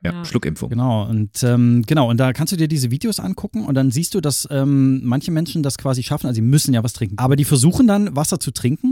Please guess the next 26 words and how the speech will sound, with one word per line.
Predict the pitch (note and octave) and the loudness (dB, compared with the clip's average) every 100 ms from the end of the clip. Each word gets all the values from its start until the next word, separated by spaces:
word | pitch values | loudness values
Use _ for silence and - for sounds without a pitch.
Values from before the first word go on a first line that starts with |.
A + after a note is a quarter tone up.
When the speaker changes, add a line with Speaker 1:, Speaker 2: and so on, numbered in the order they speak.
| - | 0
Speaker 3:
und | C#3+ B2+ | 0 0
sobald | C#3+ - - F#3+ | 0 2 0 0
du | G#3 | -2
dann | E3+ F#3 | 0 0
so | E3+ | -2
einen | E3 | -2
Schluck | - D#3 | -2 -2
Wasser | C#3 D#3+ E3+ | -2 -2 -2
im, | D#3 D3 C#3+ C#3+ | 0 0 0 0
im | B2+ | 0
Mund | B2+ C3+ A3+ C4+ - | 4 6 6 2 -4
hast, | G#2+ F#3+ - - _ _ _ _ _ _ - | -4 -4 -8 -12 _ _ _ _ _ _ -6
fangen | D3 E3+ | 0 0
die | D#3 | 2
an, | D3+ D#3 - _ _ _ _ _ B2 | 0 -2 -6 _ _ _ _ _ -2
richtig | F3 D#3 - | -2 -2 -4
krass | D3+ C3+ | -4 -2
zu | - | -4
zittern | B2 D#3+ C#3+ C3 C3 | -4 -2 0 0 0
und | B2 | -2
zu | A#2 | -4
krampfen | - A#2 C3+ B2+ A#2 A2 _ _ _ _ _ | -2 -2 0 0 0 0 _ _ _ _ _
und | - A#2 | 0 2
das | A2+ A2+ - - | 2 0 -4 -6
ist | - G#2+ | -6 -2
schon | - C#3 C#3 B2+ A#2+ A2+ | 2 4 6 6 6 4